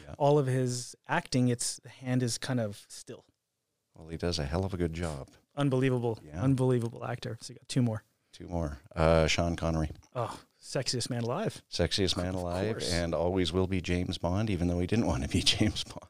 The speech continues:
Speaker 2: It's true. I was a Roger Moore guy. I grew up watching Roger. I
Speaker 1: Hey,
Speaker 2: liked Roger Moore.
Speaker 1: I liked Roger Moore too, but there was something that Connery had. I mean,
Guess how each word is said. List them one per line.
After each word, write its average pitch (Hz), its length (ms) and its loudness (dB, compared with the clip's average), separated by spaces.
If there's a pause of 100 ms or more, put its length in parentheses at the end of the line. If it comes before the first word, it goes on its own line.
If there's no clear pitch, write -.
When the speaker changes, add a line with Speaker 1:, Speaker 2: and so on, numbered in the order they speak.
(100)
Speaker 2:
It's - 220 -14
true. 110 340 -6 (640)
I 135 80 2
was 135 100 4
a 135 60 2
Roger 143 300 8
Moore 131 240 6
guy. 107 380 -2
I 127 100 0
grew 135 200 2
up 127 100 -2
watching 127 280 -2
Roger. 120 360 -2
I 151 100 0
Speaker 1:
Hey, 233 80 2
Speaker 2:
liked 311 180 -4
Roger 113 220 -4
Moore. 113 240 -6
Speaker 1:
I 123 160 0
liked 147 280 0
Roger 123 300 4
Moore 107 200 4
too, 98 280 0
but 78 140 -4
there 95 100 -6
was 92 140 4
something 151 380 4
that 123 160 2
Connery 92 420 4
had. 69 540 -2
I - 40 -8
mean, 69 320 -10